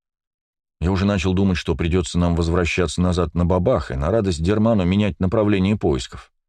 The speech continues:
Теперь ясно, отчего тут не селились массахи. Вот где сушь, настоящая сушь. Но беда миновала.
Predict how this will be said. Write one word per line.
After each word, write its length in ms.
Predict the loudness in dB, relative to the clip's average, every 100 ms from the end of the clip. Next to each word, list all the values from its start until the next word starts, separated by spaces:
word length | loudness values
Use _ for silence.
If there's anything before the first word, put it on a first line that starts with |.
| _ _ _ _ _ _ _ _ -12
Теперь 260 | 0 2
ясно, 360 | 4 2 2 0
отчего 340 | 0 2 2
тут 160 | 2 0
не 100 | 0
селились 420 | 2 0 0 -2
массахи. 580 | -2 -2 -4 -4 -4 -4
Вот 200 | -2 0
где 340 | 2 0 -2 -8 -16
сушь, 420 | -4 -2 -2 -8 -4
настоящая 720 | -2 -2 -2 -2 -2 -4 -2 -4
сушь. 420 | -4 -8 -8 -14 _ _ _ _ _ _ _ _ _ _ _ _ _ _ _ -6
Но 160 | -2 0
беда 300 | 0 0 0
миновала. 560 | 0 0 0 -2 -6